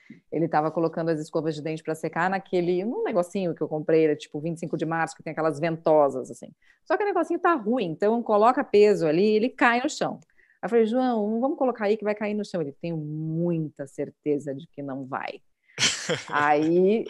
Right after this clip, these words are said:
Speaker 1: depois, enquanto isso, eu falei, "Então tá bom, então enquanto você deixa a escova de dente aí, vamos, vamos preparar pra dormir, vamos fazer um xixi aqui." Ele, "Eu tenho muita certeza de que não tem xixi." E no que ele tava falando, a segunda certeza,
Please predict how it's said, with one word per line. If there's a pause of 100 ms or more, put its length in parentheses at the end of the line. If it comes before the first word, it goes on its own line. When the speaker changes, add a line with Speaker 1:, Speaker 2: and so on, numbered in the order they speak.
Speaker 1:
depois, (160)
enquanto
isso,
eu
falei,
"Então
tá
bom,
então
enquanto
você
deixa
a
escova
de
dente
aí,
vamos,
vamos
preparar
pra
dormir,
vamos
fazer
um
xixi
aqui."
Ele,
"Eu
tenho
muita
certeza
de
que
não
tem
xixi." (640)
E
no
que
ele
tava
falando,
a
segunda
certeza,